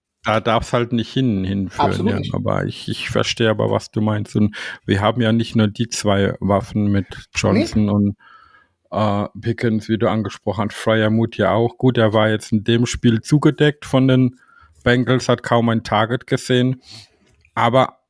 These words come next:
Speaker 1: hat ja nichts ausgemacht. Und, und, und so hilft er den,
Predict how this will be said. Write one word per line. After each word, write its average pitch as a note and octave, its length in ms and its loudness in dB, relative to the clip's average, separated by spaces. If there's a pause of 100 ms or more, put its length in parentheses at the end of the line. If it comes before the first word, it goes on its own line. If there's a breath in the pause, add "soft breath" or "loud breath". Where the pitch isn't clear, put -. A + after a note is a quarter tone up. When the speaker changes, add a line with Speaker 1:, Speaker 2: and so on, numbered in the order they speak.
(180)
Speaker 1:
hat - 260 -2
ja D3+ 280 2
nichts C#3+ 240 -2
ausgemacht. A2 560 0
Und, A2 240 -2
und, A#2 220 6
und A2 400 2
so C#3+ 320 4
hilft D#3 380 2
er B2 120 4
den, B2+ 480 2